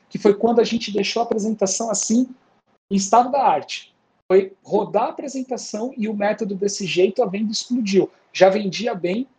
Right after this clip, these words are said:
melhorou. Ah, uma empresa de consultoria em logística, dá consultoria pra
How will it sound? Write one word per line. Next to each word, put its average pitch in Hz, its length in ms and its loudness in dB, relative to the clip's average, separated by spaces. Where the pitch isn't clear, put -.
melhorou. 233 560 0
Ah, 190 460 2
uma 226 140 -4
empresa 277 320 -6
de 233 100 -12
consultoria 262 840 0
em 254 160 -2
logística, 208 920 -2
dá 185 100 8
consultoria 196 580 2
pra 202 800 0